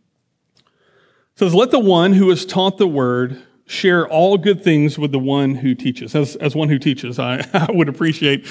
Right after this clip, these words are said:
hearing the, the good things. But what Paul ends up wanting to unpack is like, "Okay, but what is good?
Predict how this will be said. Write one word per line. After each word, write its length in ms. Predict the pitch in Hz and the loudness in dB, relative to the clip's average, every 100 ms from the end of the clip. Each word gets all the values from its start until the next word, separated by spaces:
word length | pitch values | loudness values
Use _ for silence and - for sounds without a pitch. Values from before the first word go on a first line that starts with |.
| - - | -16 0
hearing 680 | 185 165 165 151 147 - 143 | 2 4 4 2 0 -4 0
the, 440 | 139 139 143 - | 2 2 -2 -4
the 160 | 143 139 | -2 -2
good 380 | 127 156 131 | 0 -2 -2
things. 320 | 170 156 139 - | -4 -2 -2 0
But 220 | 147 - - - | -2 -2 -12 -4
what 160 | 160 | -2
Paul 260 | - 208 233 | 0 -2 0
ends 260 | 226 165 | 0 2
up 260 | 185 175 - | 0 -2 -4
wanting 400 | 180 175 185 170 | -2 0 0 0
to 120 | 165 | -2
unpack 380 | 151 147 175 185 | -2 -2 -2 -2
is 100 | 135 | 0
like, 140 | 143 | 0
"Okay, 180 | 139 165 | 0 0
but 140 | 147 135 | 0 -2
what 180 | 160 | 0
is 140 | 160 127 | 0 0
good? 420 | 135 175 - | -4 -4 -6